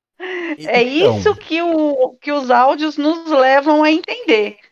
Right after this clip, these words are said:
Speaker 1: né?
Speaker 2: E, e aí,
Speaker 1: Bem pesado.
Speaker 2: é, em alguns momentos, ela,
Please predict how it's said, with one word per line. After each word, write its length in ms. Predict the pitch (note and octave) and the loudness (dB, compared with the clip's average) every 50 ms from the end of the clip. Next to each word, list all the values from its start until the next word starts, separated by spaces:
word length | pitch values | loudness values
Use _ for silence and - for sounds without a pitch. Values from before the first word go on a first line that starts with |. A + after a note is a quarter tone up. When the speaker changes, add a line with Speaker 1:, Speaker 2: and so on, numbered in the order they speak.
| _ _ _ _ _ _ _ _ - | _ _ _ _ _ _ _ _ -8
Speaker 1:
né? 320 | G#3 G#3+ G#3+ A3+ C#4 D#4 - _ _ _ _ _ _ _ _ _ _ _ _ _ _ _ _ _ _ - - | -4 -2 -2 -2 -4 -6 -10 _ _ _ _ _ _ _ _ _ _ _ _ _ _ _ _ _ _ -20 -16
Speaker 2:
E, 180 | D3 D#3+ F#3+ - - | -16 -16 -14 -12 -10
e 120 | G#3 C4 | -8 -4
aí, 280 | B3 D#3+ D3 F3+ A3+ C4 | -4 -4 -4 -4 -4 -4
Speaker 1:
Bem 240 | G3+ G3 G#3+ C4 | -4 -4 -4 -8
pesado. 440 | - G#4 G#4 G4+ C#4 G#3 F3+ E3 - | -10 -8 -8 -6 -4 -4 -4 -4 -6
Speaker 2:
é, 320 | E3 D3+ C3+ C#3 C#3 C3 - _ _ - - _ _ _ _ _ _ _ F3+ F#3+ _ | -6 -8 -10 -12 -16 -18 -20 _ _ -20 -20 _ _ _ _ _ _ _ -20 -20 _
em 120 | G#3 F#3+ | -6 -6
alguns 280 | G#3 G#3 G#3 B3 B3+ B3+ | -6 -4 -4 -8 -8 -6
momentos, 440 | A#3+ G#3+ G3 F#3+ G#3 B3 A#3+ A#3 A#3+ A3 | -6 -2 0 2 2 2 0 -4 -2 2
ela, 280 | G#3 G#3+ B3+ B3+ F#3 | 4 6 6 6 4